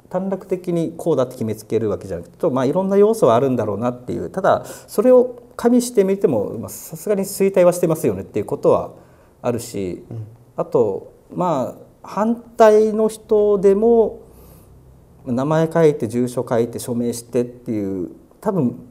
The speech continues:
Speaker 1: 以前よりは、そこまでの熱量がもうない。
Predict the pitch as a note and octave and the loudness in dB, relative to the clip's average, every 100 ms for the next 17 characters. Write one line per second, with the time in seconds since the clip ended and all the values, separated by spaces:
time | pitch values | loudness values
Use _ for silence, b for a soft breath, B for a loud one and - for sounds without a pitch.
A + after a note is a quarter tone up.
0 | - F3+ G3+ B3 A3+ A3 A3+ G#3 G3+ G#3 | -8 0 4 6 6 6 6 4 4 4
1 | D3+ - - - _ _ _ _ - A3 | 4 -2 -14 -20 _ _ _ _ -10 -2
2 | C#4 C#4 B3 F#3+ C3+ C#3 E3 E3 C3 G#2+ | 2 4 6 6 6 4 2 6 6 6
3 | G2+ G3 - F#3 - B2+ B2+ G2 - A#2+ | 2 -2 -2 -2 -2 -4 -2 -4 -6 -4
4 | C#3 C#3 | -2 -2